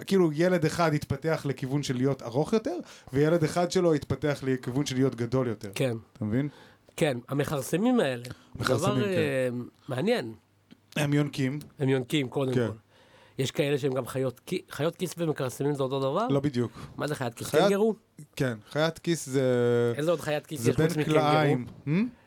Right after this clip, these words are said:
Speaker 2: איזה עוד חיית כיס יש חוץ מקנגורו?
Speaker 1: אה, קואלה נראה לי.
Speaker 2: הם גר-, הם גדלים בכיס?
Speaker 1: אני חושב שכן.
Speaker 2: מה, רק חיות מאוסטרליה הם, אה,
Speaker 1: כן, את
Speaker 2: הם
Speaker 1: האמת
Speaker 2: חיות כיס?
Speaker 1: שבאוסטרליה יש מלא חיות כיס.
Speaker 2: <laughs>
Speaker 1: אני חושב שכן.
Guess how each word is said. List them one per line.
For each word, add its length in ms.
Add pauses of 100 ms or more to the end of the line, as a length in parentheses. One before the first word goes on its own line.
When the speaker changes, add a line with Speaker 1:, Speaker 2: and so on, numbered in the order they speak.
Speaker 2:
איזה 140
עוד 100
חיית 260
כיס 180
יש 140
חוץ 200
מקנגורו? 520 (160)
Speaker 1:
אה, 80
קואלה 360
נראה 200
לי. 140 (480)
Speaker 2:
הם 100
גר-, 180 (140)
הם 80
גדלים 320
בכיס? 480 (140)
Speaker 1:
אני 80
חושב 260
שכן. 420 (100)
Speaker 2:
מה, 160
רק 160
חיות 220
מאוסטרליה 520
הם, 180
אה, 380
Speaker 1:
כן, 100
את 120
Speaker 2:
הם 60
Speaker 1:
האמת 100
Speaker 2:
חיות 260
כיס? 20
Speaker 1:
שבאוסטרליה 420
יש 140
מלא 260
חיות 240
כיס. 240
Speaker 2:
<laughs> 0
Speaker 1:
אני 420
חושב 200
שכן. 360